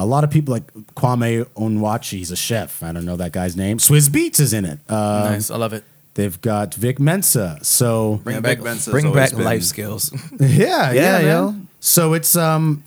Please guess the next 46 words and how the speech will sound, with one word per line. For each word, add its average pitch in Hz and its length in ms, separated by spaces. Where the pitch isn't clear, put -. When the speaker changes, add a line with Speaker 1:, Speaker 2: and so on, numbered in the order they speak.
Speaker 1:
you 160 80
know, 151 80
Speaker 3:
And 156 100
Speaker 1:
I'm 185 120
Speaker 3:
invent 202 220
Speaker 1:
en- 190 40
Speaker 3:
new 214 140
ones. - 560
Speaker 1:
Yes. - 400
Speaker 3:
Invent 135 280
new 180 140
skills. - 600
Speaker 1:
I'm, 165 180
I'm 170 220
encouraged 143 520
by 120 200
things 117 280
like 107 180
this 107 280
when 107 100
I 104 80
see 104 300
it, 101 120
and, 101 240
you 117 120
know, 104 260
even, 110 360
um, 101 640
Speaker 3:
It's 143 140
a 156 60
glimmer 151 260
of 127 100
hope, 107 320
and 95 440
people 120 320
like 110 220
to 107 120
be 95 480
negative 92 680
Speaker 1:
Yes. 95 100
Speaker 3:
and 90 400
stay - 380
down 92 260
in 95 60
the 92 60
dumps. 87 440